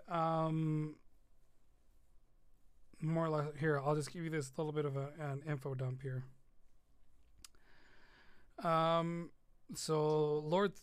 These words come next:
Elderberth of Chilea had been courting the heads of the other noble houses for years previous to Alexander's death,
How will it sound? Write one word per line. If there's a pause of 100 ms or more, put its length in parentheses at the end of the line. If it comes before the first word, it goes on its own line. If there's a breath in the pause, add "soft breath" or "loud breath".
Elderberth
of
Chilea
had
been
courting
the
heads
of
the
other
noble
houses
for
years
previous
to
Alexander's
death,